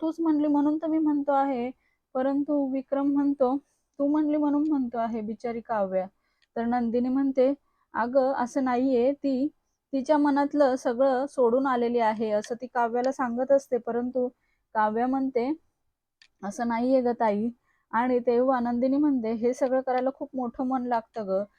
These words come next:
आणि तू मला सांग, जर तुझं एखाद्या मुलावर प्रेम आहे आणि जर तुझं त्याच्याशी लग्न नाही होऊ शकलं, तर तू राहू शकशील का एवढी शांत?"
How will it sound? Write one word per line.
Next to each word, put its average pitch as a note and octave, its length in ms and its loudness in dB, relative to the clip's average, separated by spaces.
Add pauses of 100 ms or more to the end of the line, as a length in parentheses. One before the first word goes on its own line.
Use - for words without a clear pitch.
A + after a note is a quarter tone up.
(260)
आणि B3+ 340 0
तू C#4+ 120 0
मला C4 220 2
सांग, A3+ 300 -4
जर A#3+ 200 0
तुझं B3 200 2
एखाद्या B3+ 460 2
मुलावर A#3+ 400 0 (100)
प्रेम B3+ 260 0
आहे G#3+ 260 -4 (400)
आणि B3+ 360 2 (640)
जर C4 320 10 (360)
तुझं C4 180 2
त्याच्याशी C4+ 420 4
लग्न B3+ 300 0
नाही C4 180 0
होऊ B3+ 240 0
शकलं, A#3+ 340 0 (100)
तर B3 140 -2
तू C4+ 200 -6
राहू C4+ 220 2
शकशील C#4 340 -8
का A#3 140 -6
एवढी A3 220 -2
शांत?" G#3 360 -8